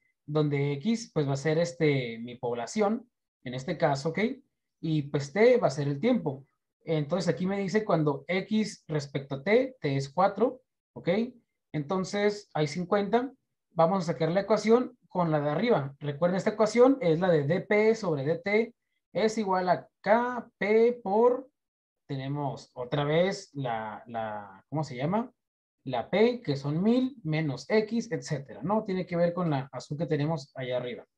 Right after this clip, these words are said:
Ahora bien, tenemos que X cero, o cuando la T vale cero, la X vale uno, ¿ok? Entonces, ahí es nuestra primera pista, ¿ok? Vamos a quizás, eh,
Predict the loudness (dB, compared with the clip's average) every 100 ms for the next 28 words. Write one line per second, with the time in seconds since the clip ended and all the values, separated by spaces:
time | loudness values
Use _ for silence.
0 | _ _ _ _ 0 4 6 6 4 -2
1 | -12 _ _ _ _ 0 2 4 6 6
2 | 4 -2 -2 0 -2 -6 _ _ -2 0
3 | 2 2 0 -2 4 8 8 6 0 -8
4 | _ 0 0 0 0 0 -2 0 2 4
5 | 4 0 -2 0 0 -2 _ _ _ _
6 | -4 -4 -4 -4 -2 -2 -6 -8 -2 2
7 | 6 6 4 -6 _ _ _ _ 0 2
8 | 2 -2 _ _ _ -8 2 4 4 2
9 | -8 -18 -20 _ _ _ 2 6 6 6
10 | 2 -2 0 2 2 4 4 4 2 0
11 | -2 -14 _ _ _ _ _ -8 -4 2
12 | 2 2 2 0 0 -6 -4 -4 -8 _
13 | 4 4 4 2 0 -2 -4 -6 -6 -10